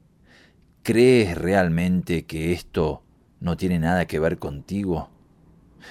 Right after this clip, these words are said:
Te equivocas porque tiene especialmente que ver contigo. La ascensión de nuestro Señor y Salvador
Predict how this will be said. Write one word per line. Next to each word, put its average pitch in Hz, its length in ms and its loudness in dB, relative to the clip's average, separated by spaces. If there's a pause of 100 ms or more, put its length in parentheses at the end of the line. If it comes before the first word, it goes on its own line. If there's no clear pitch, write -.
(160)
Te 107 80 0
equivocas 101 540 2
porque 82 380 -4
tiene 101 280 -2
especialmente 98 920 -2
que 82 100 -2
ver 80 200 0
contigo. 71 720 -8 (600)
La 87 160 0
ascensión 82 640 -2
de 87 100 2
nuestro 92 300 -2
Señor 87 340 0
y 82 60 -2
Salvador 78 640 0